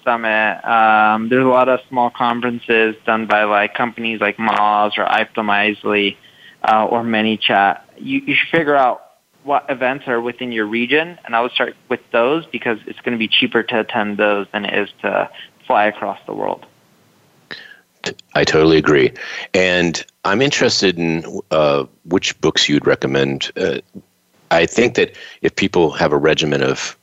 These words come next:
Speaker 2: getting books that they can check out every week, that they transform themselves from being, uh, someone who's a novice to being an expert in that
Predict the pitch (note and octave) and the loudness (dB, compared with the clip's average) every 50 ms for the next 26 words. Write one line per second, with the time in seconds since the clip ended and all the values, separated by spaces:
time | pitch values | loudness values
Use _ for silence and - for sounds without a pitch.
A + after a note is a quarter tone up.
0 | _ - - - F2 E2 E2 D2+ C#2+ - - - - - - E2+ D#2+ - - - | _ -10 -2 0 0 2 2 0 -2 -4 -6 -12 -14 -4 -2 -2 0 2 2 2
1 | - - - - D2 C#2+ C#2 - C#2+ C#2 - - C#2 C2+ C2 - - - D2 - | 2 2 2 2 2 2 2 0 -2 -2 0 -2 -4 -4 -4 -2 0 0 0 2
2 | - C#2+ C#2 C#2 - D2 C2+ C#2 C#2 C2+ C2+ C#2 D2 C#2+ C#2+ - - - - - | 2 2 2 2 0 -2 -2 0 -2 0 0 2 2 2 0 -2 -6 -12 -14 -14
3 | - - - - - - C2+ - - - C#2 C#2 C#2 C#2 - - - - - - | -16 -16 -16 -6 0 0 0 0 0 0 0 0 0 -2 -4 -10 -12 -8 -4 -2
4 | - D2+ C#2+ - - D2+ C#2+ C#2+ C#2 C2 - - - C2 C2 C2 - - C2+ C2 | 0 0 0 0 0 0 0 0 0 0 2 2 2 4 4 2 2 0 -2 -2
5 | B1+ C2 C2+ C2 C2 B1+ C2 C2 C2 - - - C2 B1+ - - - D#2 D2 C#2+ | -2 -2 0 0 0 0 -2 -4 -6 -6 -6 -6 -4 0 0 2 4 4 4 4
6 | C#2 C#2+ C2 C2+ C2+ C2+ C2 C2 C2 B1+ C2 - - - B1+ C2 B1+ - C2 B1+ | 4 2 2 2 0 0 0 0 0 0 0 0 0 0 -2 -2 -2 0 0 0
7 | B1 B1 B1 B1 - - - - B1+ - B1 - - - - | 0 0 0 0 -2 -2 -2 -2 -2 -2 -2 -4 -4 -6 -8